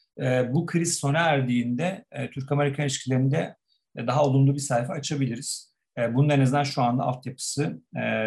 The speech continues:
biraz daha mümkün hale geliyor, e, buradaki yakınlaşmayla. E, bir de şunu eklemek isterim. Şu anda gerçekten de hani Amerika'sından, Fransa'sından, Almanya'sından, İsrail hepsine baktığınız zaman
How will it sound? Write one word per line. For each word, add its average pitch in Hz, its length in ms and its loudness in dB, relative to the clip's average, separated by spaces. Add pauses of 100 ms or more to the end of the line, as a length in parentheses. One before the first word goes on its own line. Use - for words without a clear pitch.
(180)
biraz 123 360 2
daha 139 340 0
mümkün 135 340 4
hale 120 300 2
geliyor, 127 460 -2 (460)
e, 117 280 0
buradaki 123 380 -2
yakınlaşmayla. 117 960 -2 (420)
E, 123 320 -2
bir - 100 0
de 185 80 0
şunu 180 200 0
eklemek 165 400 0
isterim. 151 560 -2 (220)
Şu - 220 -4
anda 170 180 2
gerçekten 147 640 -2
de 120 40 -4
hani 123 120 -2
Amerika'sından, 131 1080 -2 (300)
Fransa'sından, 135 640 0
Almanya'sından, 131 580 0
İsrail 131 280 -4
hepsine 139 360 -2
baktığınız 135 480 0
zaman 127 380 -2